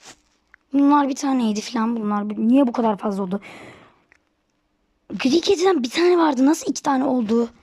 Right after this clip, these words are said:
Bug oldu yine. Neyse. Tadını çıkartalım, bir sürü petimiz var. Halimize bak.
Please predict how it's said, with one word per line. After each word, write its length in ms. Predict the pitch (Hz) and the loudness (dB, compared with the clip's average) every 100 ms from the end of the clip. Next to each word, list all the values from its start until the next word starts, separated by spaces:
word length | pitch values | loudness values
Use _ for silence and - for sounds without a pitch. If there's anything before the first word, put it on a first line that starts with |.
| _ _ _ - | _ _ _ -2
Bug 200 | 302 277 | 0 2
oldu 220 | 294 240 | 2 2
yine. 360 | 240 214 208 214 _ _ _ _ _ _ _ _ _ _ _ _ _ _ _ _ _ _ _ _ _ _ _ | 2 2 -2 -6 _ _ _ _ _ _ _ _ _ _ _ _ _ _ _ _ _ _ _ _ _ _ _
Neyse. 420 | 220 220 - 196 - _ _ _ _ _ _ _ _ _ _ _ - | -4 -4 -4 -8 -8 _ _ _ _ _ _ _ _ _ _ _ -6
Tadını 340 | 233 220 240 | -2 0 -2
çıkartalım, 560 | - 233 190 202 190 208 | -2 -6 -6 -4 -4 -4
bir 60 | |
sürü 280 | - - 202 | -6 -8 -6
petimiz 420 | 214 190 208 180 | -6 -4 -4 -4
var. 280 | 180 - - _ _ _ _ - 988 1077 _ _ _ _ _ - - _ _ _ _ _ _ | -8 -10 -18 _ _ _ _ -20 -20 -20 _ _ _ _ _ -14 -14 _ _ _ _ _ _
Halimize 600 | - 220 220 233 233 262 | -8 -4 -2 -2 -2 -2
bak. 320 | 262 254 240 | 0 0 -2